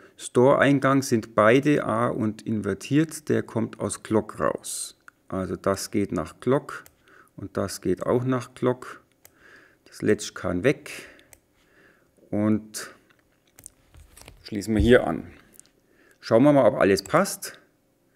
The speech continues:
Funktioniert immer noch. Sehr gut, dann räumen wir mal ein bisschen auf.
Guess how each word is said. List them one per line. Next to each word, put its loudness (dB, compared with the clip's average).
Funktioniert 4
immer 6
noch. -2
Sehr 4
gut, -2
dann 0
räumen 8
wir 6
mal 4
ein -2
bisschen -2
auf. -2